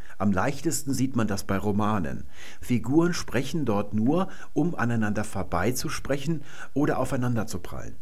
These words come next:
Die sprechen nicht wie wir in der Wirklichkeit als Menschen, wir wollen uns ja verständigen, wir wollen uns einigen. Das ist im Roman ganz schlimm, <laughs> wenn die Leute sich alle einig wären, dann kann man eigentlich aufhören zu schreiben oder zu lesen.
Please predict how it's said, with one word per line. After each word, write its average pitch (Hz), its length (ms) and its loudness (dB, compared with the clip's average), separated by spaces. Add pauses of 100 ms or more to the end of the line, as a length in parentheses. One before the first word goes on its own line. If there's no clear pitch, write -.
(100)
Die 95 80 -2
sprechen 107 360 -2
nicht 117 260 0
wie 98 140 0
wir 120 200 2
in 104 60 2
der 92 180 0
Wirklichkeit 123 640 0 (240)
als 110 240 -2
Menschen, 107 520 0
wir 104 160 0
wollen 95 200 0
uns 87 160 -2
ja 95 80 0
verständigen, 95 720 0
wir 87 140 -2
wollen 131 180 0
uns - 220 0
einigen. 107 540 0 (380)
Das 101 200 -2
ist 104 100 -4
im 107 140 2
Roman 98 480 2
ganz 131 240 0
schlimm, - 260 4
<laughs> - 0 -
wenn 143 240 4
die 113 80 4
Leute 120 300 4
sich 117 240 0
alle 104 200 4
einig 113 360 0
wären, 110 260 2 (260)
dann 135 200 0
kann 131 160 2
man 107 120 4
eigentlich 98 320 2
aufhören 120 380 -2
zu 98 140 -2
schreiben 95 400 0
oder 90 220 0
zu - 120 -4
lesen. 78 520 -4